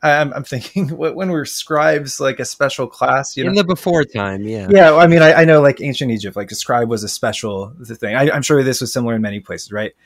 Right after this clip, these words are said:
Speaker 1: There, there were many places where people were mostly illiterate, and there was a special class that knew how to read and write. And so now they have access to the libraries and stuff. And I think it's kind of similar where,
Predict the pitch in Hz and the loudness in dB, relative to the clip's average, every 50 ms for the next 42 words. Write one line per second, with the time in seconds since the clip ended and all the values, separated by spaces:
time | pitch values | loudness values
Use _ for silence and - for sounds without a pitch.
0 | _ _ - 117 117 110 113 - _ - 127 120 127 143 143 135 - 131 127 120 | _ _ -8 -6 -4 -4 -4 -6 _ -8 -8 -4 -2 -2 -2 -2 -2 -2 -4 -2
1 | 123 123 113 107 104 - 127 120 - 127 113 104 107 113 120 123 110 - - 123 | -4 -4 -4 -4 -6 -6 -8 -6 -4 -4 -4 -2 -2 0 0 -2 -2 -4 -4 -4
2 | 113 110 104 104 98 101 98 98 - - _ - 98 98 95 92 - - - - | -4 -4 -4 -6 -6 -6 -6 -8 -8 -10 _ -12 -12 -10 -10 -12 -12 -14 -14 -10
3 | - - 139 - - 135 120 _ - 101 101 98 98 98 - - 92 98 107 110 | -8 -6 -6 -6 -6 -8 -10 _ -8 -6 -6 -6 -6 -6 -10 -12 -10 -8 -8 -6
4 | 113 120 117 110 104 107 107 110 110 110 110 107 101 95 90 95 95 92 - _ | -6 -6 -6 -6 -6 -6 -6 -6 -6 -6 -8 -8 -10 -10 -10 -10 -10 -12 -14 _
5 | _ _ _ _ _ 107 107 - 104 98 98 92 87 90 92 117 127 143 143 139 | _ _ _ _ _ -14 -12 -10 -10 -10 -10 -10 -10 -8 -6 -4 -2 0 0 0
6 | 131 123 120 117 110 113 110 110 - - 113 101 - - - 107 107 101 101 104 | -2 -2 -2 -2 -2 -2 -2 -4 -4 -8 -10 -12 -12 -12 -12 -10 -8 -8 -6 -6
7 | 104 101 98 101 98 98 92 90 101 98 95 - - 82 - - - - - 196 | -6 -8 -8 -8 -10 -10 -10 -10 -12 -12 -12 -10 -10 -10 -10 -12 -14 -12 -10 -10
8 | 196 - _ _ _ _ _ _ _ _ - 151 147 160 190 185 165 127 - - | -10 -12 _ _ _ _ _ _ _ _ -4 -2 0 2 2 2 0 0 -2 -4
9 | - 131 127 110 101 - - 110 107 101 98 95 95 98 101 98 98 95 | -2 -2 -2 -2 -4 -4 -4 -4 -4 -4 -6 -6 -6 -6 -6 -6 -6 -8